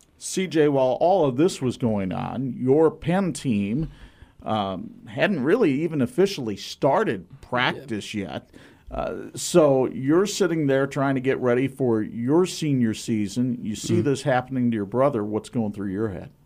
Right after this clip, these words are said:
Speaker 2: Yeah, uh, at, literally at the exact same time, that it happened to him. Uh, I was in South Carolina just taking a visit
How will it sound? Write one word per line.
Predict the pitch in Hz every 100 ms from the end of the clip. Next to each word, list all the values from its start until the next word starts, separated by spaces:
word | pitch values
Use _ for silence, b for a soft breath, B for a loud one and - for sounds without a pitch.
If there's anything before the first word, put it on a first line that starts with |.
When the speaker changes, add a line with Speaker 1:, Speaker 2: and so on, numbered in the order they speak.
| _ b b b b b -
Speaker 2:
Yeah, | 131 123 123 - -
uh, | 135 131 131 117 -
at, | 131 110
literally | 139 151 143
at | 123
the | 123 117
exact | 113 117 117 -
same | 123 117
time, | 123 117 117 113 - _ - -
that | - 120
it | 113
happened | 117 123 123 110
to | 110
him. | 117 127 131 127 - b b b b b b -
Uh, | 117 120 85
I | 135
was | 139
in | 123
South | 127 117
Carolina | 120 113 113 113
just | 107 107
taking | 120 113 113
a |
visit | 107 110 113